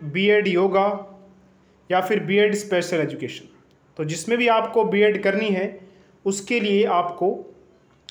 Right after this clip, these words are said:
ये सारा का सारा process follow करना होगा। वो आपके ऊपर है कि आपको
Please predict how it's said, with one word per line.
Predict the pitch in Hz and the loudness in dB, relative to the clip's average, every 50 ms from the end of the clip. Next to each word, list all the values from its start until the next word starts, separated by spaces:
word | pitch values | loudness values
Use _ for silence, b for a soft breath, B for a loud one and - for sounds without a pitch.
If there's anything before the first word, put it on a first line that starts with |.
| - _ _ _ 165 | -20 _ _ _ -4
ये | 156 202 208 | -2 -2 -2
सारा | 202 - 190 185 190 202 | -2 0 0 0 2 2
का | 202 208 214 | 0 0 0
सारा | 202 196 180 196 196 | 0 0 0 0 0
process | 190 185 185 180 - 196 190 190 - | 0 -2 -2 -2 0 -2 -2 -2 -4
follow | 175 165 170 175 170 | -4 -2 0 0 0
करना | 170 151 143 143 139 | -2 -2 -4 -4 -4
होगा। | 131 131 120 113 110 - - _ - | -6 -6 -8 -12 -14 -16 -18 _ -2
वो | 196 208 | 0 2
आपके | 202 202 202 - - 220 | 2 2 0 0 0 2
ऊपर | 214 208 208 208 202 | 2 2 2 2 2
है | 202 202 | 2 2
कि | 202 208 | 2 2
आपको | 190 185 185 - - 190 196 196 196 196 | 0 0 0 -2 0 0 0 0 -2 -6